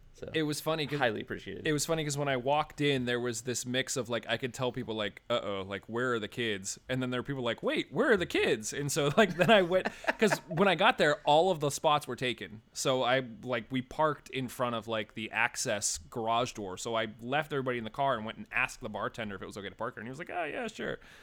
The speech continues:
Speaker 2: So then I came back in with the kids, and people were like, "Oh, crap, you brought kids." <laughs> And so
Speaker 1: <laughs> I don't
Speaker 2: we
Speaker 1: think people were
Speaker 2: parked
Speaker 1: saying,
Speaker 2: on
Speaker 1: "Oh,
Speaker 2: the couch.
Speaker 1: crap."
Speaker 2: Everyone was amazingly nice.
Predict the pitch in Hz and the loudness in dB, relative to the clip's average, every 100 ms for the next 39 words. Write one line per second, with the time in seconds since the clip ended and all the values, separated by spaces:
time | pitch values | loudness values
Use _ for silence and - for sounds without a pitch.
0 | - - 135 131 156 139 123 135 117 - | -10 -2 -2 0 2 2 2 0 -2 -4
1 | 113 107 110 110 104 92 113 113 98 110 | -6 -6 -8 -6 -6 -2 0 2 0 -2
2 | 92 98 95 82 - - - - - - | -4 -4 -8 -8 -8 -10 -12 -18 -20 -4
3 | 160 - 185 - 185 254 247 220 - - | 4 6 8 8 8 12 12 12 12 8
4 | - 269 233 - 214 190 - 202 208 180 | 2 2 2 4 4 4 0 4 6 6
5 | 165 139 226 226 147 110 220 262 262 254 | 4 2 2 2 0 4 8 8 8 4
6 | 233 220 214 202 190 202 220 233 214 190 | 4 2 8 8 8 6 6 6 6 4
7 | 175 156 151 156 170 180 170 156 147 135 | 4 4 2 2 4 4 2 2 2 4
8 | 127 123 120 - | 4 2 -2 -8